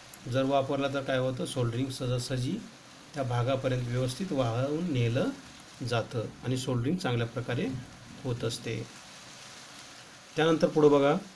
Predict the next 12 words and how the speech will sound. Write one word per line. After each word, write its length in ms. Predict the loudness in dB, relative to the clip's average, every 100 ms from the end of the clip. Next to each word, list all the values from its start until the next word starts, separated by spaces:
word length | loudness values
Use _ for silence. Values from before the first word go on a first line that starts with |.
| -20 -20 -20 -20 -20 -20 -20 -20 -20 -20 -20 -20 -20 -20 -20 -20 -20 -20 -20 -20 -20 -20 -20 -20 -20 -20 -20 -20 -20 -20 -20 2
what 220 | 6 6 4 4
happens 480 | 6 10 10 10 6 -2 -6 -4 2
in 200 | 4 6
drilling 360 | 8 8 8 4 0 -10 -14 -14 -14 -16 -18 -14 -4 -2
if 120 | 4
the 100 | 6 6
job 300 | 6 6 2 -4 0
is 320 | 2 4 2 -6 -16 -20 -20 -20 -20 -20 -20 -20 -20 -20 -20 -20 -20 -14
hold 460 | 4 6 8 8 6
by 160 | 6 4 2 -2 0
wrong 340 | 4 6 6 6
method? 400 | 4 2 -2